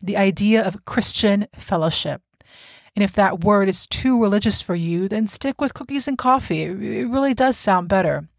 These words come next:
Now, I'm the kind of person, truth be told, where I want to beeline for the door after service. I want to get in my car and drive home for lunch. I'm definitely super shy when it comes to talking to people after church, which is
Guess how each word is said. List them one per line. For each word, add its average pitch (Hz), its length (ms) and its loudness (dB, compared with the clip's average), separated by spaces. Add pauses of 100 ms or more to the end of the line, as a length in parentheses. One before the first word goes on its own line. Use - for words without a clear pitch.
(680)
Now, 226 100 -2
I'm 302 220 4
the 381 80 -4
kind 269 240 2
of 214 60 -2
person, 190 460 -2
truth 196 240 -2
be 190 120 -6
told, 156 500 0
where 196 280 2 (120)
I 254 160 2
want 339 260 2
to 185 160 0 (200)
beeline 196 640 2
for - 100 -10
the 160 100 -2
door 156 500 2
after 160 280 -2
service. - 500 -4
I 190 100 0
want 185 180 0
to 170 40 -2
get 196 160 -2
in 226 80 2
my 254 160 2
car 185 380 2
and 175 220 -2
drive 175 340 2
home 170 300 0
for 165 180 -2
lunch. 160 420 -6 (920)
I'm 196 100 2
definitely 214 460 2
super 208 460 2
shy 190 380 4
when 185 120 0
it 185 100 -6
comes 185 320 -2
to - 80 -8
talking 180 380 -2
to 180 140 -4
people 180 320 -2
after 160 280 0
church, - 560 0 (220)
which 165 460 -2
is 175 260 0